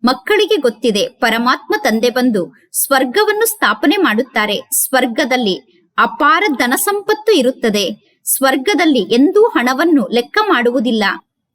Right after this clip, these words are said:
ಈ ಕಲಿಯುಗದಲ್ಲಿ ಹಣವನ್ನು ಲೆಕ್ಕ ಮಾಡುತ್ತಾರೆ.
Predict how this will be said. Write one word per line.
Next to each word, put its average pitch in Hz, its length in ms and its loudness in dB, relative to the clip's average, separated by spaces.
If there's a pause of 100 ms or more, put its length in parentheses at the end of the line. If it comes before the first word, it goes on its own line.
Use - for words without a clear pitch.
(500)
ಈ 339 260 2
ಕಲಿಯುಗದಲ್ಲಿ 262 680 0
ಹಣವನ್ನು 359 600 0
ಲೆಕ್ಕ - 320 -2
ಮಾಡುತ್ತಾರೆ. 220 840 -2